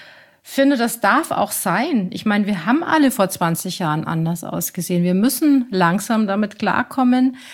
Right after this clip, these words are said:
dass es in eine andere Schönheit übergeht. Aber das ist mir ganz, ganz wichtig, weil,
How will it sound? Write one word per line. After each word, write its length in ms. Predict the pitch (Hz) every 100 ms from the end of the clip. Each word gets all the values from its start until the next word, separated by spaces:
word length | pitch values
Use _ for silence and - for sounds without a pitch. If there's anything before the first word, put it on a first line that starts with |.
| -
dass 240 | - 208 -
es 140 | 220
in 180 | - 220
eine 320 | - 185 180 - _
andere 500 | 165 190 214 240 262
Schönheit 680 | 247 - 269 302 302 294 262
übergeht. 500 | 285 302 285 294 277
Aber 220 | 240 233
das 180 | 247 -
ist 340 | 277 - 269
mir 160 | 285 269
ganz, 240 | 262 262
ganz 220 | 262 254
wichtig, 400 | 262 269 214 185
weil, 300 | 202 196 202